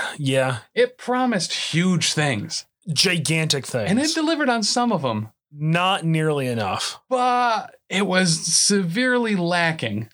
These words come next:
Speaker 1: Yep.
Speaker 2: Um,
Speaker 1: Graphics were amazing at the time.
Speaker 2: graphics were amazing. That game also had hype sales because one of the later editions of the Nintendo sixty-four this game was bundled with.
Speaker 1: Yep.
Speaker 2: Um, but Pokemon Stadium.
Speaker 1: Pokemon.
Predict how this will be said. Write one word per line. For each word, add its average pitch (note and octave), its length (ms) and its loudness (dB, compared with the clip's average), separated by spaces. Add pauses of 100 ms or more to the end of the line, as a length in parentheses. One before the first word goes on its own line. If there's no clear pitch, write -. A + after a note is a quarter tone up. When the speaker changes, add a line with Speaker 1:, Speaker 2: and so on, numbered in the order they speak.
(100)
Speaker 1:
Yep. C3 280 0 (220)
Speaker 2:
Um, B2+ 380 0
Speaker 1:
Graphics D#3 440 0
were D#3 120 0
amazing B2+ 340 -2
at A#2 80 -2
the - 60 -2
time. B2+ 280 0
Speaker 2:
graphics B2+ 460 -2
were C#3+ 100 0
amazing. C3 500 -2 (200)
That C4 240 0
game A3+ 560 -2 (180)
also F#3+ 720 0
had C#3 440 -2
hype B2+ 380 -2
sales A#2+ 420 0
because B2 680 -2
one C3+ 180 0
of B2+ 80 -2
the B2 80 -2
later C3 280 0
editions A#2+ 340 0
of A2+ 80 0
the A#2 40 2
Nintendo A2+ 340 0
sixty-four A#2 480 0
this A2+ 240 -4
game A#2 200 0
was A2+ 140 -2
bundled A3+ 400 0
with. D#2+ 260 -2 (100)
Speaker 1:
Yep. - 180 0 (200)
Speaker 2:
Um, A#2 300 -2
but - 260 -6
Pokemon B3 460 0
Stadium. F#3+ 560 0 (200)
Speaker 1:
Pokemon. D4+ 360 -2